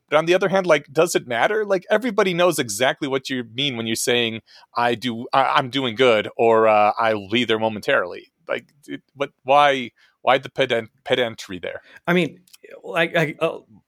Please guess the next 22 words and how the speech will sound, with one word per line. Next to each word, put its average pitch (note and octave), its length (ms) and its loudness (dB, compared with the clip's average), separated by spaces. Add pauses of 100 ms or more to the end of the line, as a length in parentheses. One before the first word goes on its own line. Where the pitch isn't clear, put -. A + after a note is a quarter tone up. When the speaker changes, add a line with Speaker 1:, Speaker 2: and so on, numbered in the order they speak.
(160)
Speaker 2:
I, C3+ 100 0
I C3+ 200 -4
bring G#3+ 160 4
this D#3+ 140 0
up C#3+ 80 0
'cause A#2 100 -6
it's A#2+ 140 -2
not G#3 120 0
entirely C3 300 -2
tangential, A#2 540 -2
'cause G#2+ 160 -2
a - 20 -8
lot E3 140 2
of D3 40 -8
the A#2+ 60 -10
times A2+ 240 -2
these A#2+ 160 0
arguments A#2 460 -2
are B2 100 -2
totally A#2 300 -2
pedantic, G#2+ 600 -6
right? G#2+ 300 -4